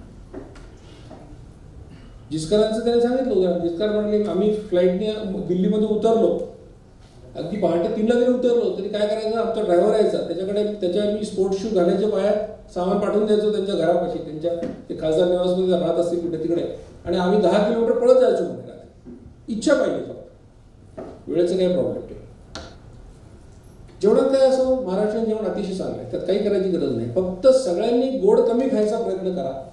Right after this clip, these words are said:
आणि प्रोटीन शाकाहारी लोकांनी वाढवायचा प्रयत्न करा. एवढ्या दोन गोष्टी केल्या तर आपला प्रॉब्लेम सुटतो. मी जे म्हणतो, याला काही शास्त्रीय पुरावा आहे का, काही रिसर्च पेपर पब्लिश झाले, ते तुम्हाला दाखवतो. त्यातला पहिला पेपर आहे, चारशे अठ्ठावीस लोकांनी सहा महिने डाएट प्लॅन केला, काय निष्कर्ष?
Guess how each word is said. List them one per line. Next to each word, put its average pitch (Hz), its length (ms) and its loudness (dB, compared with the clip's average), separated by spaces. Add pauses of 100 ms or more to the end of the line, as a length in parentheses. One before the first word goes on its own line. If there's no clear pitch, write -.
(320)
आणि 185 80 0
प्रोटीन 175 500 4
शाकाहारी 175 440 -2
लोकांनी 180 220 0
वाढवायचा - 300 -2
प्रयत्न - 240 -6
करा. - 240 -14
एवढ्या 220 240 0
दोन 226 140 0
गोष्टी 220 220 -2
केल्या 185 240 0
तर 180 120 0
आपला 165 220 0
प्रॉब्लेम 131 400 0
सुटतो. - 500 -10 (720)
मी 226 100 -2
जे 269 120 6
म्हणतो, 254 200 6
याला 240 240 4
काही 254 120 2
शास्त्रीय - 340 -2
पुरावा 240 300 0
आहे 226 140 0
का, 220 160 -6
काही 208 180 -2
रिसर्च 233 220 -2
पेपर 214 240 0
पब्लिश 160 340 -2
झाले, 113 220 -6 (100)
ते 175 100 0
तुम्हाला 175 320 0
दाखवतो. - 220 -8 (840)
त्यातला - 240 2
पहिला 208 260 4
पेपर - 160 0
आहे, - 280 -8 (2250)
चारशे 294 280 2
अठ्ठावीस 247 260 4
लोकांनी 247 340 0
सहा 220 180 0
महिने 233 280 0
डाएट 190 140 2
प्लॅन 214 240 -4
केला, - 220 -2
काय 214 140 -4
निष्कर्ष? 233 400 0